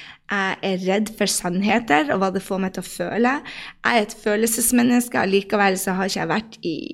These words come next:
nærheten av å føle. Ehm, jeg har hatt mye sinne i meg. Jeg dømmer andre mye mer enn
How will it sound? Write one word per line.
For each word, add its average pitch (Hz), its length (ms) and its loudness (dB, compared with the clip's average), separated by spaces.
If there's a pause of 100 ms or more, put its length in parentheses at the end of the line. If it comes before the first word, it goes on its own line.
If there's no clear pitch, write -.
(220)
nærheten 220 800 2
av 185 240 0
å 185 80 -6
føle. 247 460 0 (580)
Ehm, 180 420 0 (120)
jeg - 260 -4
har 196 220 0 (160)
hatt 196 180 -2
mye 196 400 4
sinne - 880 2
i 277 240 0
meg. 277 400 2
Jeg 190 300 -4
dømmer 233 420 6
andre 226 320 2
mye 226 440 8
mer 220 200 6
enn 202 80 0